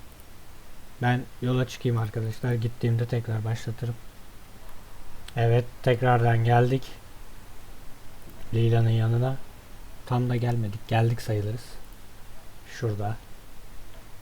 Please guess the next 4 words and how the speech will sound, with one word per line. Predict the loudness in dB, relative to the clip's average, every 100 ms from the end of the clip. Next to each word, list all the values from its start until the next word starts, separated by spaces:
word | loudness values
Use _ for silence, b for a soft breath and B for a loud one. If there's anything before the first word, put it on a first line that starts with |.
| -6 -6 -8 -10 -12 -8 -6 -6 -8 -8 -6 -4 -4 -6 -10 -12 -10 -8 -6 -8 -8 -8
Sarı | -2 2 4
işaret. | 2 0 -2 -2 -4 -6 -6 -6 -4 -4 -6 -8 -12 -14 -10 -10 -10 -12 -12 -12 -14 -16 -14 -4
Tekrar | 2 4 6 6
konuşuyoruz | 6 2 2 2 2 0 -6